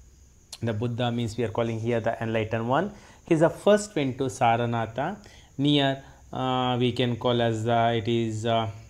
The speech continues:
near to the, first he went to the Saranath, that is near Banaras. There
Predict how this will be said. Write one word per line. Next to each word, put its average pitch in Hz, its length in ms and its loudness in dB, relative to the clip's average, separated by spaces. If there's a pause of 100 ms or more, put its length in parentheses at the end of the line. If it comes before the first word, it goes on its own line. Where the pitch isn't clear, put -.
(180)
near 135 1000 0
to 156 140 0
the, 135 420 2 (2250)
first 160 260 2
he 160 120 8
went 135 280 2
to 139 40 -2
the 127 120 -2
Saranath, 131 680 4 (280)
that 135 240 2
is 120 100 0
near 127 220 2
Banaras. 117 580 0 (180)
There 143 460 4